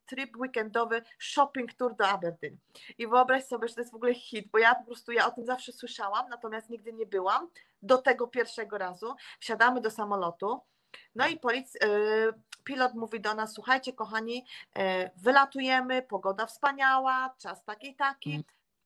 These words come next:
Speaker 1: Jedna rzecz. Pamiętajcie, mamy cztery tony bagażu. To jest wasz maks, który zabieracie".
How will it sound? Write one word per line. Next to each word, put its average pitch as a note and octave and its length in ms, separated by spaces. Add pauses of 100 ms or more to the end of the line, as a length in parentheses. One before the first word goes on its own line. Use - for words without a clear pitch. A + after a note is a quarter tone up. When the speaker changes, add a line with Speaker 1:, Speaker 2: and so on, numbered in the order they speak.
(100)
Speaker 1:
Jedna C4 400
rzecz. - 300 (560)
Pamiętajcie, C4+ 640
mamy A#3 200
cztery C4 400
tony A3+ 600
bagażu. E3+ 440 (720)
To C4 120
jest C4 180
wasz A3 200
maks, B3 360
który A3+ 200
zabieracie". G3 600